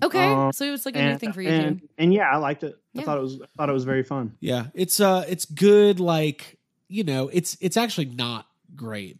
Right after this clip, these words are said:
Speaker 3: but it's great.
Speaker 1: <laughs>
Speaker 3: Uh, I think it's better than, like,
Speaker 2: Right.
Speaker 3: Judge Dredd, but it kinda,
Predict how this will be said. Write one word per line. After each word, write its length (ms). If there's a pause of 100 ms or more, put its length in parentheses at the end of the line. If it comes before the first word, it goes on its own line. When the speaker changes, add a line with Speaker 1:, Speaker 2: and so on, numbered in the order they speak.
Speaker 3:
but 140
it's 180
great. 380 (220)
Speaker 1:
<laughs> 140
Speaker 3:
Uh, 240
I 120
think 140
it's 100
better 240
than, 120
like, 120
Speaker 2:
Right. 160 (100)
Speaker 3:
Judge 400
Dredd, 640
but 180
it 160
kinda, 400